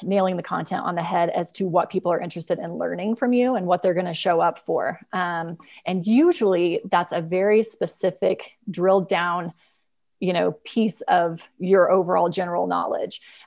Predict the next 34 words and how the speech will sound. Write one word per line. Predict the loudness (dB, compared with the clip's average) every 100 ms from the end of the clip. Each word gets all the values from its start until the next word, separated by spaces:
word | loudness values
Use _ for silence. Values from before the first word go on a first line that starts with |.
| 0
Um, | 0 2
so | 2
like | 4 4
I |
said, | 0 0 -2
Cody | -2 -2
does | 2 0 2
digital | 2 2 2
marketing, | 4 2 2 -4
but | -6
he | -6
focused | -4 -2 -2 -2
on | -4
just | -4 -4
the | -4
one | -2 0 2 4 2 2
aspect | 2 2 6 4 6
of | 0 0 -4
mini | -4 -4
courses, | -2 -4 -2 -6 -6 -6
and | -6
people | -4 -2 0
were | 2
very | 2 2
interested | 0 -2 -4 -4
in | -4
that. | -4 -6
And | -8
so | -6 -6
he | -2
got | 0
a | 0
great | -2
response. | -4 -4 -4 -4 -10